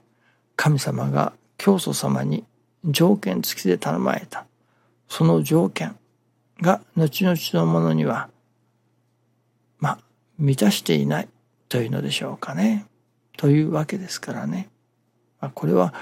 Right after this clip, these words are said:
教祖様のお徳の中にあって、例えば、その取り次ぎの先生ができておられたとしても、それはただ教祖様の、まあ、いわゆる単なるお手代わりであっ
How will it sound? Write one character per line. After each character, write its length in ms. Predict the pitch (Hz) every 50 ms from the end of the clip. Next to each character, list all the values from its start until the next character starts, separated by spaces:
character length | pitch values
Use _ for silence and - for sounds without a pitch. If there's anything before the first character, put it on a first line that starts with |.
| - - - - - - - _ _ _ _
教 220 | - - 214 226 208
祖 120 | - 190
様 320 | 147 139 139 135 135 135
の 180 | 139 147 156 160
お 60 | 139
徳 280 | 135 - 101 101 - 214
の 180 | 233 120 117
中 300 | 113 113 113 - - -
に 180 | 95 101 107 -
あ 60 | -
っ 40 | 110
て、 360 | - - _ - - - - - _ _ _ _ _ _ _ _ _ _ _ _ _ _ _ - - 135 131
例 140 | - 175 214
え 60 | 240
ば、 760 | 185 165 156 - - - 123 151 143 131 101 76 - - - - _ _ _ _ _ - -
そ 140 | - - 160
の 380 | 147 143 147 - - - - - _ _ _ _ _ _ _ _ _ _ _
取 180 | - - 147 151
り 40 | 139
次 180 | - - 143
ぎ 60 | 131 127
の 140 | 131 135
先 260 | 131 - - 143 143 139
生 300 | - - 151 147 147 151
が 260 | 151 135 135 131 - - - - _ _ _ _ _ _ _ _ _ _ -
で 120 | 165 131 131
き 140 | - -
て 200 | - - - - -
お 120 | - 151
ら 120 | 143 156 160
れ 100 | 151 -
た 160 | - - -
と 160 | - - -
し 80 | - -
て 120 | - 233
も、 200 | 208 - - -
そ 140 | - - 175
れ 100 | 170 202
は 140 | 190 185 185
た 160 | - - 233
だ 220 | 254 220 - - - _ _ _ _ _ _ _ _ _ _ _ _ _ _ _ _ _ _ _ _ _ _ _ _ _ _ _ _ _ _ _ _ _ _ _ -
教 180 | - 160 156 135
祖 140 | - -
様 320 | 135 - 143 139 143 143 139
の、 240 | 143 143 - - -
ま 340 | 208 165 165 - - - -
あ、 40 | -
い 160 | - 165 156 165
わ 140 | 196 233 254
ゆ 60 | 220
る 120 | 240 -
単 380 | - - - 220 285 294 226 202
な 140 | 208 254 285
る 180 | 262 233 -
お 80 | - 143
手 160 | - - 170
代 160 | 196 - -
わ 140 | - - -
り 80 | - -
で 140 | - - -
あ 100 | -
っ 60 | -